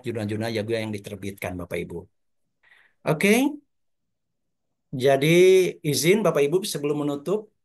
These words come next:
barangkali, eh, dari paparan tadi, dari pengalaman saya selama dua puluh lima tahun menjadi guru, kemudian juga berkecimpung dalam dunia pendampingan Bapak Ibu guru,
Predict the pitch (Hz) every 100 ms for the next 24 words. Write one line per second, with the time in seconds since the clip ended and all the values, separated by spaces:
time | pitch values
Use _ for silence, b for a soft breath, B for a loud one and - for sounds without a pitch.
0 | - 127 131 135 127 127 151 165 - -
1 | _ _ _ _ _ _ _ _ 131 131
2 | 123 135 131 165 165 160 160 127 123 127
3 | 123 113 120 143 131 - 120 110 117 117
4 | 117 117 123 113 120 127 139 143 120 113
5 | 113 - 113 113 110 117 123 117 107 113
6 | 113 104 113 113 131 147 156 156 B B
7 | - 123 120 110 113 113 113 107 110 123
8 | 123 - 110 117 110 131 120 110 113 113
9 | 117 113 131 117 113 104 113 113 110 107
10 | 120 110 110 120 135